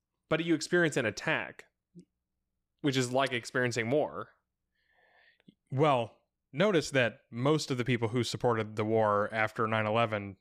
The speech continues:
Speaker 2: were not there for the attacks on nine eleven.
Speaker 1: True.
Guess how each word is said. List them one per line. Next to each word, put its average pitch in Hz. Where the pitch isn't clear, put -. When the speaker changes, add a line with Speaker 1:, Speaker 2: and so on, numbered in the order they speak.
Speaker 2:
were 147
not 120
there 113
for 139
the 127
attacks 151
on 123
nine 110
eleven. 101
Speaker 1:
True. 107